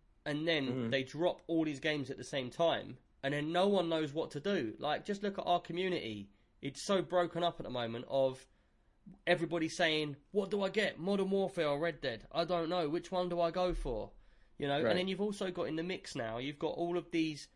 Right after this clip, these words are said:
Speaker 1: things like Xbox Game Pass, um, and then you got the other one. What was the other one that recently came out where you can play, like, all the
Speaker 2: Um,
Speaker 1: Far Cry's?
Speaker 2: uh, there's Epic, there's, um,
Speaker 1: But they're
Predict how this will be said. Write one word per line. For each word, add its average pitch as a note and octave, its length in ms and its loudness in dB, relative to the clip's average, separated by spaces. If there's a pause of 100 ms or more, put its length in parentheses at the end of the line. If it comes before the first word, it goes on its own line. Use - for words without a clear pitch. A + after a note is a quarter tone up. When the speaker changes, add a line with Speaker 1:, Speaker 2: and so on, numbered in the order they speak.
(140)
Speaker 1:
things D#3 280 -2
like C#3 340 0
Xbox D3 580 -4
Game C#3 300 0
Pass, A#2 560 -4 (500)
um, B2 640 0 (480)
and D3 140 0
then E3+ 160 0
you F3 100 0
got - 160 0
the E3 100 0
other C#3 180 2
one. A#2+ 220 -2
What E3 80 0
was E3+ 100 -6
the F#3 80 0
other C#3+ 120 0
one C3+ 120 -2
that A#2 80 -8
recently A#2+ 400 -8
came A#2+ 300 -4
out A2+ 220 -2
where B2 140 0
you A#2+ 200 -6
can B2+ 160 -10
play, B2+ 240 -4
like, B2 100 2
all G#2+ 120 4
the - 80 4
Speaker 2:
Um, G#2 60 -4
Speaker 1:
Far B2+ 220 -2
Cry's? A2 540 -6 (1160)
Speaker 2:
uh, B2+ 200 4
there's A#2+ 240 4
Epic, B2+ 460 2
there's, A2 320 -6
um, G#2 380 0 (580)
Speaker 1:
But F3+ 120 0
they're G3+ 160 4